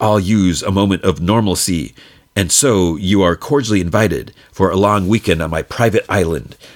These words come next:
where we will all celebrate the bonds that connect us, and I hope your puzzle-solving skills are whetted." So they'll, they're gonna be,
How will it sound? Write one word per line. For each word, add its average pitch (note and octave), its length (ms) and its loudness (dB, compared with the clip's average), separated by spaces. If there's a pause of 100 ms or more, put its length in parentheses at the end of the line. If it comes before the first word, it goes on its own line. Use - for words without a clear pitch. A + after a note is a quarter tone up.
where F#2 180 2
we F2 160 2
will F2 160 -2
all G#2+ 180 2
celebrate F#2 560 0 (200)
the F2 80 -2 (120)
bonds F2+ 280 -2
that F2 120 -6
connect G#2+ 340 -2
us, - 360 -6 (180)
and F#2 100 -2
I F2 80 2
hope B2 220 -2
your E2+ 120 0
puzzle-solving F#2+ 640 -2
skills E2 500 -2
are E2 180 -4
whetted." F2 420 -4 (920)
So F#2+ 320 0
they'll, F#2+ 340 0
they're F2+ 220 0
gonna F2+ 80 -2 (140)
be, - 60 -16